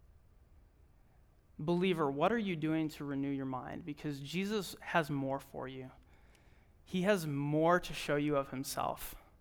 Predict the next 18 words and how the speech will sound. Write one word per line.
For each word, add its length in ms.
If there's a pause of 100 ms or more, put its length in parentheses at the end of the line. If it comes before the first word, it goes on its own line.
(1300)
And 240
as 340
your 380
mind 440
continues 520
to 100
be 120
renewed, 360
you 80
will 80
fall 280
more 320
and 100
more 160
in 100
love 160
with 160
Christ. 460